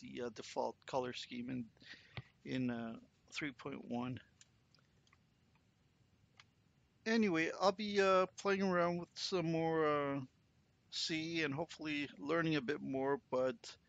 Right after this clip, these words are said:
I thought I'd share this with you because I'm probably gonna forget it soon. Um, so if anybody's have any trouble with the, uh, V B C C compiler,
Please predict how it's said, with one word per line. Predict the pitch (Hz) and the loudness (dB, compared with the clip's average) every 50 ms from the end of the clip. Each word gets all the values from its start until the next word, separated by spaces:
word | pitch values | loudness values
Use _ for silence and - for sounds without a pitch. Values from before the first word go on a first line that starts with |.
| _ _ _ _ _ _ _ _ _ _ - | _ _ _ _ _ _ _ _ _ _ -2
I | 139 143 143 | 0 0 0
thought | - - 175 160 165 165 | 0 0 2 2 4 4
I'd | 151 | 2
share | - - - 170 156 151 | 0 -2 0 2 2 2
this | 139 147 147 - - - - | 2 -2 -4 -4 -6 -6 -6
with | 156 143 - - - | -8 -8 -8 -6 -4
you | 156 156 151 170 - - - 349 370 - _ _ _ _ _ _ _ _ _ _ - | -2 -2 -2 -4 -6 -14 -20 -20 -20 -20 _ _ _ _ _ _ _ _ _ _ -20
because | - - - 127 | -14 -8 -6 -4
I'm | 123 135 - | -4 -4 -4
probably | - - 139 143 151 160 170 | -4 -2 -2 -2 0 0 -2
gonna | 170 165 156 151 | -2 -2 -4 -4
forget | - - - 151 147 160 160 160 143 | -6 -6 -14 -12 -6 -2 -2 -2 -2
it | 143 - - | -4 -8 -6
soon. | - - - 151 147 156 196 196 _ _ - - - - _ _ _ _ - | -6 -4 -4 -2 -2 -2 -2 -4 _ _ -20 -20 -20 -20 _ _ _ _ -4
Um, | 135 139 139 139 139 139 139 139 135 131 135 202 247 - - - | 0 2 4 4 2 2 0 0 -2 -4 -6 -12 -16 -16 -12 -8
so | - 170 147 | -2 -2 -2
if | 139 - | -2 -2
anybody's | 170 160 165 160 180 170 160 147 - - | -2 -4 -2 -2 -4 -4 -4 -4 -10 -8
have | - 180 165 160 160 - - - - 220 208 220 247 214 156 160 | -6 -4 -2 -4 -4 -6 -10 -18 -16 -16 -14 -14 -12 -10 -6 -4
any | 165 165 170 160 | -2 -2 -2 -4
trouble | - - - 170 165 - 160 151 | -4 -4 -4 -4 -2 -2 -6 -6
with | 139 _ _ - | -6 _ _ -18
the, | 202 156 151 147 147 | -18 -12 -6 -4 -2
uh, | 147 143 147 139 123 - _ _ _ _ _ _ _ _ _ _ _ - 139 | -2 -2 -2 -4 -6 -10 _ _ _ _ _ _ _ _ _ _ _ -20 -14
V | 151 170 170 156 | -12 -12 -12 -12
B | 160 170 160 151 139 | -14 -16 -14 -10 -8
C | - - - 175 165 | -6 -6 -6 -6 -8
C | 151 - - 175 180 - _ - | -10 -10 -10 -10 -12 -18 _ -4
compiler, | - 165 151 - - - 143 - - 165 165 185 185 | -2 0 0 0 -2 -4 -4 -4 -4 -4 -4 -4 -6